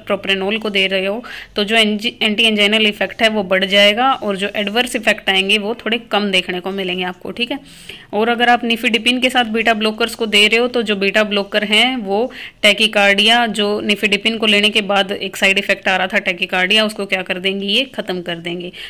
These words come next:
तो निफिडिपिन को आप बीटा ब्लॉकर्स के साथ देंगे, तो आपको बेटर रिजल्ट्स देखने को मिलेंगे और साइड इफेक्ट कम देखने को मिलेंगे।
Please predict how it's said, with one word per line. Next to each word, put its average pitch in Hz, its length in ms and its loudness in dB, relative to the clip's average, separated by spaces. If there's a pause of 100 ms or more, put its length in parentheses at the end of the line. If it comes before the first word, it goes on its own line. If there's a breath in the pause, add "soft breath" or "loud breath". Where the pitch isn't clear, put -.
(100)
तो 202 60 -4
निफिडिपिन 208 580 0
को 226 100 -2
आप 220 80 0
बीटा 190 220 -6
ब्लॉकर्स 185 400 -6
के 202 80 -4
साथ 190 200 -8
देंगे, 190 340 0
तो 220 120 -6
आपको 202 240 -6
बेटर 202 300 0
रिजल्ट्स 190 420 -2
देखने 196 240 -4
को 190 140 -6
मिलेंगे 202 480 -4
और 208 180 -6
साइड 190 220 -6
इफेक्ट - 280 -8 (100)
कम 247 160 -4
देखने 190 260 -6
को 185 120 -6
मिलेंगे। 175 440 -6